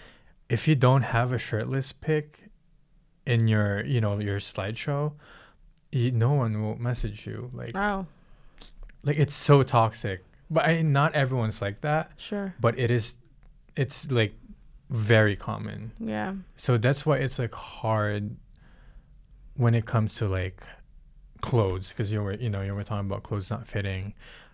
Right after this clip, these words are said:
Speaker 1: and I
Speaker 2: Yeah.
Speaker 1: feel exactly the same. And I actually bought this, like, really tight and small tank top,
Speaker 2: Mm-hmm.
Speaker 1: and it does fit me, but you can still see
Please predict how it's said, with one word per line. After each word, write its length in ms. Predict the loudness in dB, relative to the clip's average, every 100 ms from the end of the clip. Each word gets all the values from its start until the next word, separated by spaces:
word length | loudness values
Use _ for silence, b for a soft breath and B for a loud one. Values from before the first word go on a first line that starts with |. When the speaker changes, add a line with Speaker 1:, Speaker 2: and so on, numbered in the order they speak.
| -4
Speaker 1:
and 200 | 0 2
I 40 |
Speaker 2:
Yeah. 140 | 2 0
Speaker 1:
feel 340 | -6 -6 -2 0
exactly 480 | -2 0 -2 -2 -4
the 100 | -4
same. 800 | -6 -2 0 0 -2 -4 -6 -8 -12 b b b b -2
And 140 | 2
I 40 | 4
actually 400 | 2 0 2 0
bought 480 | 2 2 2 -2 -4
this, 280 | -4 -4 -4
like, 240 | -6 -8 _ _ -12
really 880 | -6 -2 2 2 2 0 -2 -6 -10 -18 -20 _ _ _ _ _ _ _ -20 -20 -20 -20 -20 -18
tight 440 | -14 -2 0 0 -2
and 160 | -4 -4
small 320 | -4 -6 -6
tank 340 | -8 -10 -10 -8
top, 340 | -6 -6 -8 -8
Speaker 2:
Mm-hmm. 340 | -8 -6 -8 -12 B B -8
Speaker 1:
and 260 | -4 -2 -2
it 120 | -2
does 260 | 2 2 0
fit 300 | 0 0 0
me, 180 | 0 0
but 200 | 0 0
you 140 | 0
can 260 | -2 -2 -2
still 320 | -2 0 0
see 440 | -2 -2 -2 -2